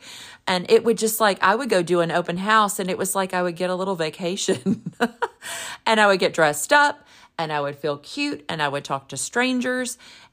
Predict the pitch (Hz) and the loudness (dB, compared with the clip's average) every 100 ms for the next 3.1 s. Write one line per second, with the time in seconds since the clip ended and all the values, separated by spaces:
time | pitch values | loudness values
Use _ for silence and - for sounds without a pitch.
0 | - 165 156 147 151 151 147 151 147 143 | -6 -4 -2 -2 -2 0 -2 -6 -8 -8
1 | 135 123 - - 262 254 247 233 - 156 | -10 -12 -12 -4 -2 0 -2 -4 -4 -4
2 | 135 139 147 147 143 - 139 135 - 139 | -2 0 0 -4 -12 -10 -10 -10 -6 -6